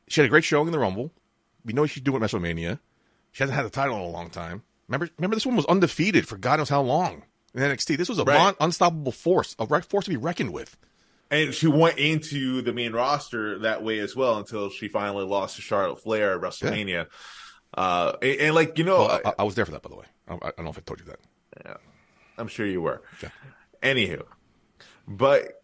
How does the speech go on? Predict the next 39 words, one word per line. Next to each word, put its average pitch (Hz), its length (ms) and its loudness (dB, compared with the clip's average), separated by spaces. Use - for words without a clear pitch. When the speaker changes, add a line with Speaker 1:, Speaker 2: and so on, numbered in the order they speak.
Speaker 2:
yeah, 151 320 2
I 170 80 2
mean, 143 200 -2
ever 185 220 4
since - 320 -6
then, 131 360 -2
like, 110 220 -4
you 117 60 -8
know, 110 120 -2
a 107 40 0
lot 120 220 0
of - 60 -12
people, 117 600 -6
they 107 100 -4
were 104 100 -2
worried, 107 500 -4
you 95 160 -12
know, 92 60 -10
that 95 220 -2
loss 98 400 -2
would 98 100 -12
hurt - 360 -2
Asuka, 104 680 2
and 107 100 -10
I - 20 -14
was - 120 -12
like, - 140 -10
"Ah, - 200 -4
give 170 240 -2
it 165 80 0
a 147 40 -2
chance. 135 460 -4
Let's 120 140 -10
see 147 100 -6
what 110 140 2
happens." 101 480 -2
You 98 120 -8
know, 98 60 -4
you, 95 80 -4